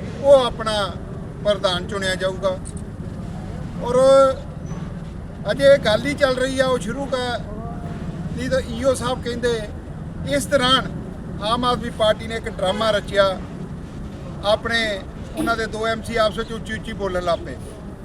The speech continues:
ਕਿਉਂਕਿ ਉਹ ਸਾਜ਼ਿਸ਼ ਤਹਿਤ ਸੀ, ਸਾਰਾ ਪਲੈਨਿੰਗ ਸੀ ਵੀ ਤੁਸੀਂ ਰੌਲਾ ਪਾਇਓ ਤਾਂ ਤਹਿਸੀਲਦਾਰ ਉੱਠ ਕੇ ਬਾਹਰ ਆਜੂ ਚਲਾ ਜਾਊਗਾ। ਹਾਊਸ ਨੂੰ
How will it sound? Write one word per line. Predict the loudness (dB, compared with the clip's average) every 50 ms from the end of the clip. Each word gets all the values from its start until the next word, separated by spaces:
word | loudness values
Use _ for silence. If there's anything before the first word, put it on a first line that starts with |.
| -12 -12 -10 -6 -4 -2
ਕਿਉਂਕਿ | -2 0 0 0 0 0 4 8
ਉਹ | 10 10 10 10 6 2
ਸਾਜ਼ਿਸ਼ | -2 -2 -2 0 0 -2 0
ਤਹਿਤ | 2 4 6 8 8 6
ਸੀ, | 4 0 -4 -2
ਸਾਰਾ | 0 0 0 0 0
ਪਲੈਨਿੰਗ | -2 -2 -2 0 0 0 0 -2 -2
ਸੀ | -2 -2 -2 -4 -4 -8 -10 -10 -10 -10 -10 -10 -10 -12 -12 -12 -12 -12 -12 -12 -12 -14 -12 -12 -8 -6
ਵੀ | -6 -6 -6 -6
ਤੁਸੀਂ | -6 -4 -2 0 0 2
ਰੌਲਾ | 2 2 2 2 2
ਪਾਇਓ | 2 4 6 8 10 10 8 6 2 -4 -12 -12 -12 -12 -6 -2
ਤਾਂ | -2 -2
ਤਹਿਸੀਲਦਾਰ | -2 -4 -6 -8 -6 -6 -4 -4 0 2 4 4 6 6
ਉੱਠ | 4 4 2 -2
ਕੇ | -2 4 8 8 8 8 6 0 -8 -12 -12 -12 -12 -12 -12 -12 -12 -12 -12 -12 -12 -12 -12 -12 -12 -6 0
ਬਾਹਰ | 4 6 8 8 8
ਆਜੂ | 8 8 4 2 -2
ਚਲਾ | -2 2 4 6 6 6
ਜਾਊਗਾ। | 4 2 0 2 0 -2 -2 -2 -4 -8 -10 -10 -8 -8 -8 -8 -8 -8 -8 -8 -8 -10 -8 -2 2
ਹਾਊਸ | 2 2 2 2 0 -2
ਨੂੰ | -2 0 2 4 4 2 2